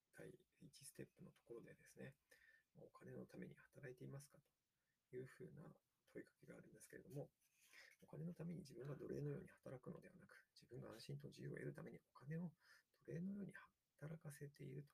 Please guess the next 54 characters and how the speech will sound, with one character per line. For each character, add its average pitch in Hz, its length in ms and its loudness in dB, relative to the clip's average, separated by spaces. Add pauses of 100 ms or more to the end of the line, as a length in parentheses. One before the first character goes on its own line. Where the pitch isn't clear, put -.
(460)
と - 60 -4
い - 120 0
う - 40 -2
ふ - 200 -8
う - 60 -4 (140)
に - 120 0 (200)
考 - 120 -14 (300)
え 101 100 -8
る - 60 -14 (340)
と - 80 -18
い - 60 -10
う - 40 -8
こ - 120 -20
と - 100 -20
で - 60 -12
す。 - 100 -14 (560)
プ 127 140 4
ア 139 120 6
マ 139 140 4
イ 120 80 -2
ン - 80 -2
ド 127 140 -2
は - 100 0
お - 80 -6
金 143 220 4
の 139 100 6
た - 140 -8
め 123 100 4
に 220 80 4
働 - 320 -10
く。 - 40 -20 (200)
リ 101 60 -6
ッ - 100 -12
チ - 80 -8
マ - 80 -2
イ - 60 -6
ン - 100 -16
ド - 80 -12
は - 60 -16
お - 100 -14
金 165 160 2
を 156 80 4
働 143 400 -2
か 143 80 -8
せ 139 140 -4
る 143 80 -2
こ 151 100 -10
と - 120 -10
で 147 120 -4 (400)
安 131 320 -2
心 123 80 2
も 127 80 0
得 143 80 4
て 143 160 0